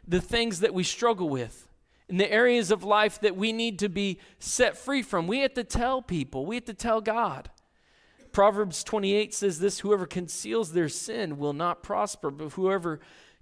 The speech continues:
confesses and renounces them finds mercy." There's two places to confess sins.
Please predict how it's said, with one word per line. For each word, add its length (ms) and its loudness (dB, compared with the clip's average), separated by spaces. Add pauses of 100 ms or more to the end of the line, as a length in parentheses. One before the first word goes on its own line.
confesses 720 -2
and 220 -4
renounces 720 -6
them 340 -6
finds 420 -8
mercy." 600 -12 (1800)
There's 240 -4
two 220 -2
places 640 -2
to 120 -6
confess 480 -2
sins. 640 -8